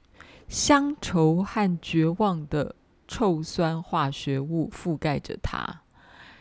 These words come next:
甜美柔和的日子不复存在，由于无处可去，无望安适，他小小的神经突触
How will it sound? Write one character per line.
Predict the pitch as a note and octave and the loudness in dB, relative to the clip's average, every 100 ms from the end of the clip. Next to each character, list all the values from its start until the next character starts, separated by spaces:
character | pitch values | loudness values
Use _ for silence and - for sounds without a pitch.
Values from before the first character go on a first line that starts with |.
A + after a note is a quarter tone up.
| _ - | _ -4
甜 | - G#3 | 2 4
美 | A3+ A3 F3 | 4 4 4
柔 | D#3 D#3+ F3 | 4 2 2
和 | - D#3+ | 0 2
的 | E3 D#3+ | 2 2
日 | F#3+ F3 | 4 4
子 | - C#3 | 2 -6
不 | - C3+ | -6 -8
复 | - E3 | -2 -2
存 | C#3+ D3 B2+ C3+ | 0 0 0 -2
在， | D#3+ - - - _ | -2 -2 -4 -12 _
由 | D#3+ E3+ G3 | 4 6 6
于 | F3 F3+ - | 6 4 2
无 | E3 F#3 | 0 0
处 | - G#3+ | 0 -2
可 | - - A2+ - | 0 -4 -4 -4
去， | - E3+ C3+ G3 _ - - - | -4 -2 -2 -6 _ -20 -20 -2
无 | E3 E3+ | 0 6
望 | G3+ F3 | 4 4
安 | - E3 D#3+ | 0 -2 -2
适， | - - C3 - - - - - - | -6 -6 -8 -8 -16 -20 -20 -20 -6
他 | G3 G3 - | 0 0 -2
小 | - E3 D#3+ | -2 0 2
小 | A3+ - C#3 B2+ | 0 0 0 0
的 | C3+ A#2 | -4 -4
神 | - C#3+ D3+ | -2 -2 -2
经 | D#3+ F3+ E3+ | -2 -2 -2
突 | E3+ - C#3 C#3 | -4 -4 -4 -4
触 | - F#3 D3+ | -4 0 0